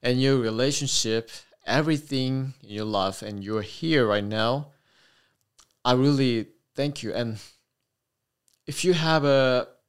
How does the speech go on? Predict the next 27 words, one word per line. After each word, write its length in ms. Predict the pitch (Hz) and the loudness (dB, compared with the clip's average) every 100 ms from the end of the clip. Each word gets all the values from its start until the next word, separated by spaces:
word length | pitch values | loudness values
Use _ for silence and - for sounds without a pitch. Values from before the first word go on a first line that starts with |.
| - | -6
any 220 | 139 147 | -2 0
struggle 760 | 131 - 151 143 143 147 147 147 147 | -2 -4 2 2 2 0 0 -2 -4
in 120 | 143 | -4
here, 480 | 143 147 156 156 151 _ _ _ - | -2 0 2 0 -6 _ _ _ -4
I 80 | 131 | -2
really 480 | 127 160 165 147 131 | 0 2 2 2 0
want 180 | 123 - | -6 -8
to 60 | |
help 260 | - 151 151 | -4 -6 -6
with 180 | 110 - | -12 -6
<laughs> 100 | 143 | 2
that, 260 | 165 170 - _ _ _ _ _ _ | 2 2 -6 _ _ _ _ _ _
if 140 | 131 139 | -2 -2
I 60 | |
can 220 | - 113 | -2 -8
do 160 | 101 117 | -6 -4
that, 280 | 110 107 - | -4 -4 -8
you 60 | 123 | -14
know. 220 | 110 117 - _ _ _ _ _ - | -10 -10 -14 _ _ _ _ _ -8
And 320 | 113 113 110 _ - - | -6 -6 -10 _ -20 -6
you 80 | 156 | -2
know, 200 | 175 139 | 0 0
it, 220 | 147 147 | -2 -6
it 140 | 170 170 _ _ _ - | -14 -14 _ _ _ 0
being, 240 | 175 170 | 0 0
being 600 | 160 165 165 160 160 151 _ | 0 0 0 0 -2 -4 _
with 880 | 123 127 147 139 135 135 131 - - | -14 -2 2 4 4 2 0 -4 -10